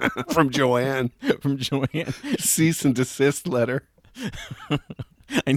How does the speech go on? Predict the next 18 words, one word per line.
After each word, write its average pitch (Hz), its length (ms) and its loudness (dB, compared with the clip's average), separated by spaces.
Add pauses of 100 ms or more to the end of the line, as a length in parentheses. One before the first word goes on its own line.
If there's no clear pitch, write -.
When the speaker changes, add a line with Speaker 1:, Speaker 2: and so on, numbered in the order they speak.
Speaker 2:
know, 139 100 2
right? - 280 -4 (600)
<clears throat> 160 280 -6
Anyway. 87 240 -12 (760)
Um, 120 600 0
so 160 240 -2
to 160 60 -2
wrap 165 260 0
it 151 40 6
Speaker 1:
Well, 151 100 8
Speaker 2:
up 151 60 6
Speaker 1:
what 196 120 8
is 180 140 6
the, 135 140 4
the, 143 520 -8
the, 160 140 -4
the 156 220 -4
advice 151 440 -2